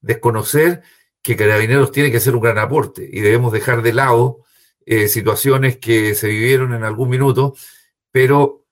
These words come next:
obviamente que con un cambio total y absolutamente. Ellos son profesionales, saben dónde disparar, saben qué hacer, son profesionales, como uno es profesional del volante cuando te entregan tu licencia de conducir o, o, o cualquier otro, eh,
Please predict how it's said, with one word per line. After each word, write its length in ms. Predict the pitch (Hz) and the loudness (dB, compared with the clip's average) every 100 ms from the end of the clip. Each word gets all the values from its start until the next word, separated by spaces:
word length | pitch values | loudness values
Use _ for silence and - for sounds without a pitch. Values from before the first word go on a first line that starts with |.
| _ _ | _ _
obviamente 600 | - 123 113 113 123 120 | -2 0 2 0 -2 -2
que 120 | 110 98 | -4 -2
con 160 | 104 | -4
un 140 | 98 92 | -6 -2
cambio 340 | 113 117 117 | 0 2 0
total 420 | 107 104 117 123 | 0 2 2 2
y 40 | 98 | 0
absolutamente. 800 | 110 110 110 117 113 123 127 110 | -4 -4 -6 -4 -4 -2 -2 -4
Ellos 140 | 101 | -6
son 120 | 113 | -6
profesionales, 1000 | 101 98 98 - 95 113 113 107 104 104 - - | -8 -4 -2 -2 -2 0 0 2 0 0 -6 -8
saben 360 | - 117 104 | 0 0 0
dónde 280 | 107 113 101 | 0 0 0
disparar, 680 | 98 - 98 104 117 110 - _ - | -2 -2 -4 -2 0 -2 -4 _ -8
saben 440 | - 131 120 104 | -2 0 0 -2
qué 120 | - | -4
hacer, 340 | 98 139 139 - | -2 0 0 0
son 160 | 202 | -4
profesionales, 680 | 170 175 185 226 233 98 - _ | 0 0 0 -2 -4 -4 -8 _
como 240 | - 117 123 | -20 -12 -8
uno 160 | 135 | -8
es 60 | 127 | -6
profesional 480 | 117 110 104 123 127 | -8 -6 -2 0 0
del 140 | 117 | 0
volante 420 | 107 113 147 131 | 0 0 0 -2
cuando 200 | 117 113 | -4 -6
te 80 | 110 | -6
entregan 360 | 104 127 117 113 | -6 -2 -2 -4
tu 160 | 110 | -10
licencia 380 | 104 98 117 110 | -8 -6 -6 -6
de 40 | 107 | -6
conducir 500 | 101 107 117 139 - _ _ | -8 -10 -8 -8 -10 _ _
o, 300 | - 113 98 - | 0 0 0 -4
o, 100 | 110 | -4
o 400 | - 113 104 - | -2 -2 -2 -2
cualquier 360 | 107 - 139 | -4 -2 0
otro, 480 | 127 123 110 101 95 _ - _ _ _ | 2 0 0 0 -4 _ -20 _ _ _
eh, 480 | - 95 95 95 - | -2 0 0 -2 -6